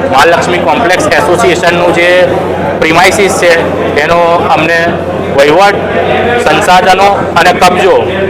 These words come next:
આ તમામ સુપ્રત કરે રાજીનામા સહિત,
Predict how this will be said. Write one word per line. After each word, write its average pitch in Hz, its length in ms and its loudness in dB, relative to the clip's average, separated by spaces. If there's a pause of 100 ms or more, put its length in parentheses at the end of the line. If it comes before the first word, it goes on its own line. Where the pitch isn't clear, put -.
(220)
આ 160 100 2
તમામ 190 420 2 (260)
સુપ્રત 180 420 0
કરે 185 180 2 (240)
રાજીનામા 165 640 0
સહિત, 175 340 0